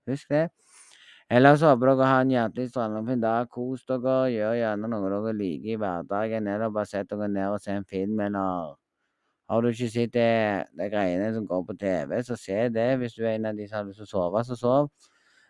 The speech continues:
Nå skal jeg snart slappe av uansett, så må vi se hva som skjer. Nå skal ikke jeg gjøre så mye akkurat nå.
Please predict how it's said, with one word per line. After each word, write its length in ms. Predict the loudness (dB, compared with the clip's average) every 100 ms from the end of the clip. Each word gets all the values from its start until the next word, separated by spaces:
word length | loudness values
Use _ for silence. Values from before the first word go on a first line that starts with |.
| 2
Nå 140 | 2
skal 160 | 6 8 8
jeg 120 | 8
snart 240 | 4 4 4
slappe 340 | 2 2 2
av 200 | 4 4
uansett, 560 | 4 2 2 2 0 0
så 480 | 0 2 2 0 -4 -10 _ _ _ _ _ _ _ -8
må 80 | -4 -2
vi 40 | -2
se 140 | -4
hva 120 | -2
som 120 | -4 0
skjer. 240 | 4 4
Nå 240 | 4 4 2
skal 160 | -2
ikke 160 | -2 -2
jeg 120 | 0
gjøre 180 | 0 -2
så 80 | -2
mye 320 | 0 2 0 0 -2
akkurat 360 | -2 0 -2 -2
nå. 180 | 2 4